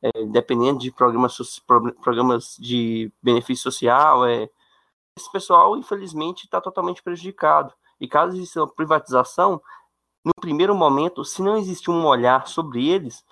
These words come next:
eles vão simplesmente sofrer bastante. Então, acho que a privatização é necessária, mas tem que ter todo um, um passo pra integrar pessoas que tão realmente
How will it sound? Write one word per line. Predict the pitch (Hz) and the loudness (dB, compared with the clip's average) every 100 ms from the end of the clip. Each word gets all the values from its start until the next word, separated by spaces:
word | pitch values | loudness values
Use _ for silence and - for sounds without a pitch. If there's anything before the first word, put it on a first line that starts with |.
| - _ | -20 _
eles | - 139 135 | -8 -8 0
vão | 143 170 185 | 0 0 -2
simplesmente | - 180 180 151 143 160 165 - 185 185 180 | -8 -8 -6 -2 0 0 -4 -8 -6 -2 -4
sofrer | - 180 175 165 | -2 -2 0 0
bastante. | 165 185 - 139 139 - _ _ _ - | 2 0 2 0 0 -6 _ _ _ -6
Então, | 127 151 147 | 2 4 4
acho | 151 - | 2 -2
que | 165 151 - | 0 0 0
a | |
privatização | - 127 135 135 127 127 | -2 0 2 0 0 0
é | 139 - | 0 0
necessária, | 123 - 143 - 151 | -2 -2 -2 0 4
mas | 175 185 180 | 4 2 -2
tem | _ 156 185 | _ 0 0
que | - | -2
ter | 165 | -6
todo | 160 165 | -4 -4
um, | 220 220 | -4 -2
um | 180 170 | -2 -2
passo | - 135 151 156 | 2 4 4 2
pra | 151 | -4
integrar | 156 - 151 120 135 180 - | -4 0 0 2 2 2 0
pessoas | 160 - 139 135 | -14 -10 -10 -10
que | 135 | -10
tão | 123 127 131 | -6 -6 -4
realmente | 135 151 131 135 - 123 | 0 2 0 -6 -10 -14